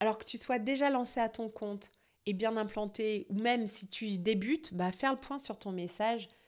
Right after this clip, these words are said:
c'est toujours très bénéfique pour la cohérence de ton activité. Alors je te lance le défi aujourd'hui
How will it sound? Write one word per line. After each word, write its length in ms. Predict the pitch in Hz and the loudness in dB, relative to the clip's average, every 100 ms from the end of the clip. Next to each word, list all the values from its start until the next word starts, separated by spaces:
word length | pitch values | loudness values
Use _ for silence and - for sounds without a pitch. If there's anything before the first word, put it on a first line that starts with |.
| - | -6
c'est 200 | - 220 | 0 0
toujours 420 | 220 226 254 - | 0 -4 -4 -6
très 180 | - 233 | -4 0
bénéfique 600 | 214 196 185 - 220 - | 2 2 -2 -6 -8 -10
pour 140 | - | -8
la 100 | 165 | -8
cohérence 480 | - 190 180 196 196 | -4 -2 -2 -2 -2
de 80 | 180 | -4
ton 180 | - 175 | -4 -4
activité. 640 | 165 - 170 165 - 147 - _ _ - - - - | -4 -8 -12 -14 -14 -14 -16 _ _ -20 -20 -20 -2
Alors 200 | 202 226 | 4 4
je 80 | 220 | 4
te 80 | 285 | 2
lance 280 | 277 294 - | 2 0 -2
le 100 | 226 | 0
défi 360 | 214 214 269 | 2 0 0
aujourd'hui 540 | 254 202 196 196 262 | -2 -2 -2 -2 -4